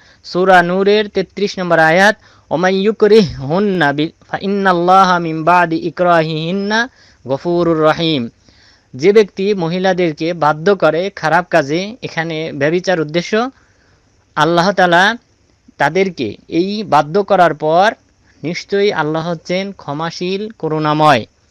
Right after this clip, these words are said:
অর্থাৎ আল্লাহ তাআলা তাদেরকে ক্ষমা করবেন, তাদের উপর রহম করবেন। সুতরাং মহিলাদেরকে বাধ্য, কোনো খারাপ কাজে বাধ্য করা উচিত নয় স্বামীদের।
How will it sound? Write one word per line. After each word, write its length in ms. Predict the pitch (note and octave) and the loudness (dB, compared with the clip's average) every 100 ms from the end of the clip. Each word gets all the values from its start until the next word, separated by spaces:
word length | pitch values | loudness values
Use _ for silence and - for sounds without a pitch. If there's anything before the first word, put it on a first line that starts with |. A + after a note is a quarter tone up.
| _ - | _ -4
অর্থাৎ 320 | C3 G3+ G#3 | -2 0 2
আল্লাহ 300 | E3+ E3+ F3+ | 2 2 0
তাআলা 240 | G3 G3 | 0 0
তাদেরকে 420 | F3+ D#3 E3+ F#3 | 0 -2 -4 -4
ক্ষমা 320 | F#3+ D3 D#3+ E3+ | -6 -4 -4 -2
করবেন, 400 | F3+ F3 A3 C4 _ _ _ _ _ | -4 -4 -8 -10 _ _ _ _ _
তাদের 260 | D3 D3+ E3 | -6 -4 -4
উপর 220 | F3 G3 | -2 2
রহম 320 | D#3 E3+ F3 | 2 2 0
করবেন। 420 | E3 D3+ C3+ G#2+ - _ _ _ _ _ _ | 2 2 2 -2 -8 _ _ _ _ _ _
সুতরাং 480 | D#3 F3+ F#3+ G#3 G3+ _ - | -2 2 4 4 0 _ -10
মহিলাদেরকে 840 | D3+ F3+ F#3+ F#3+ F#3 F3+ F#3+ G3+ A3 _ _ _ _ _ _ _ _ _ _ _ _ - | -6 0 2 2 0 0 0 0 -2 _ _ _ _ _ _ _ _ _ _ _ _ -8
বাধ্য, 380 | C#3 C#3+ D3+ F3 | 2 2 2 -8
কোনো 260 | - D#3+ | -4 -4
খারাপ 300 | E3 D#3+ F#3 | -4 0 0
কাজে 260 | F#3 F#3+ D#3+ | 2 -2 0
বাধ্য 340 | C#3 C3+ D#3+ | -2 0 0
করা 240 | F3 F3 D#3+ | 0 2 2
উচিত 300 | D3 D3 C#3+ | 0 -4 -6
নয় 160 | E3+ F3 | -4 -4
স্বামীদের। 540 | - D#3 E3+ F3 G3+ | -4 -4 -2 0 0